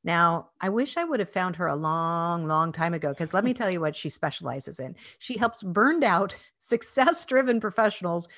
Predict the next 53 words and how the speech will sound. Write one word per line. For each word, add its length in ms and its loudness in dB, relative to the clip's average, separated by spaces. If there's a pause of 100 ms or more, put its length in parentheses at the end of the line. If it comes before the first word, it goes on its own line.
(160)
who 100 -2
are 80 4
just 440 -2
going 260 -4
through 160 -4
the 80 -4
motions. 720 -4 (480)
She 160 -6
helps 240 -2
them 140 0
to 100 -4
design 400 0
a 40 -4
career 300 -2
based 300 -4
on 100 -4
their 140 -8
truth. 560 -8 (360)
You 80 -6
know, 120 0
that 200 2
thing 140 -2
that 100 -6
makes 200 -4
you 320 -4
jump 280 4
out 120 4
of 160 -4
bed 180 2
every 180 2
morning 540 -2 (140)
and 120 0
say, 300 0
"I'm 260 2
ready. 320 2
I 60 -4
can't 320 -6
wait 160 -4
to 80 -8
tackle 380 -4
this." 320 -12 (420)
She's 220 -4
the 100 0
creator 440 0
of 200 0
the 80 -4
Job 460 0
I 180 2
Love 320 4
Revolution, 720 -2
and 160 -6
she 140 -6
p-, 120 -18